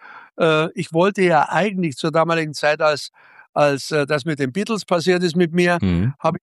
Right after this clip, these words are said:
Speaker 1: ja noch eine andere, äh, äh, Leidenschaft gehabt, oder Leidenschaft oder etwas ge-, gehabt, was mich sehr, sehr, sehr so inspiriert hat. Äh, das war Architektur, ja.
Speaker 2: Mhm.
Speaker 1: Ähm, und die Architektur hat mich nie losgelassen.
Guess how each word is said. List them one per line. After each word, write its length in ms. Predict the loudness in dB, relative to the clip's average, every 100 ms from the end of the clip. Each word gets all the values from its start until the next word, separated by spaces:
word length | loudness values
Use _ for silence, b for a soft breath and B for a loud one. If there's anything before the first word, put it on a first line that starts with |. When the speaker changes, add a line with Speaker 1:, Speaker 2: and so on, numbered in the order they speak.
| -4
Speaker 1:
ja 80 |
noch 240 | 0 0 0
eine 320 | -2 0 0
andere, 380 | 0 0 0 -2 b b b -2
äh, 60 |
äh, 460 | -2 0 -2 -2 -2
Leidenschaft 840 | -4 -2 0 0 0 0 -2 -2
gehabt, 200 | -2 0
oder 160 | 2 2
Leidenschaft 600 | 0 -2 -2 0 -2 0
oder 220 | 0 0
etwas 340 | -2 -6 -8
ge-, 200 | -4 -6 -8 b b
gehabt, 280 | -2 0 0
was 200 | 0 -2
mich 200 | 0 -4
sehr, 240 | -2 0 0
sehr, 240 | 2 0
sehr 380 | 0 0 0 0
so 140 | -2
inspiriert 580 | -6 -6 -6 -4 0 0
hat. 160 | 0 -2 _ b b b
Äh, 200 | 0 0
das 240 | 0 -4 0
war 140 | 2
Architektur, 840 | 2 0 -2 -2 -4 0 2 2 0
ja. 340 | -2 -2 -2 -6 b b b
Speaker 2:
Mhm. 120 | -6
Speaker 1:
Ähm, 460 | 0 2 2 0 -4 _ _ _ _ _
und 420 | -2 0 2 0
die 100 | 0
Architektur 560 | 0 0 -2 -2 0 2
hat 120 | 2
mich 180 | -2 -2
nie 140 | 0
losgelassen. 920 | 2 0 0 -2 0 0 0 -2 -2